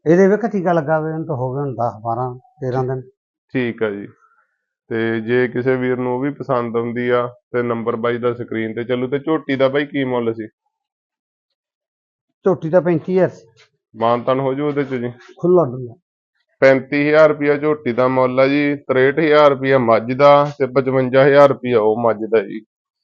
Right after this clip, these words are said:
Speaker 2: ਬਾਕੀ ਕੋਈ ਵੀ ਐਨੀਮਲ ਕਿਸੇ ਨੂੰ ਪਸੰਦ ਆਉਂਦਾ
Speaker 1: ਹਾਂ, ਤੋਰ ਦੀ।
Speaker 2: ਤਾਂ ਬਾਈ ਨਾਲ ਕਨੈਕਟ ਕਰ ਸਕਦੇ, ਤੁਹਾਨੂੰ ਤੋਰ ਕੇ ਦਿਖਾ ਦਿੰਨੇ ਆ ਜੀ। ਮੱਝ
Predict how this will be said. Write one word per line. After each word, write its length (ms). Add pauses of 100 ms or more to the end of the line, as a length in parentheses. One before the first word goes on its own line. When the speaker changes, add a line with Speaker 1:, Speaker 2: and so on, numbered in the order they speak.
(200)
Speaker 2:
ਬਾਕੀ 460 (260)
ਕੋਈ 260
ਵੀ 120
ਐਨੀਮਲ 420
ਕਿਸੇ 260
ਨੂੰ 140
ਪਸੰਦ 420
ਆਉਂਦਾ 340
Speaker 1:
ਹਾਂ, 80
ਤੋਰ 240
ਦੀ। 180
Speaker 2:
ਤਾਂ 120
ਬਾਈ 220
ਨਾਲ 140
ਕਨੈਕਟ 360
ਕਰ 180
ਸਕਦੇ, 320
ਤੁਹਾਨੂੰ 220
ਤੋਰ 260
ਕੇ 160
ਦਿਖਾ 280
ਦਿੰਨੇ 300
ਆ 80
ਜੀ। 80
ਮੱਝ 320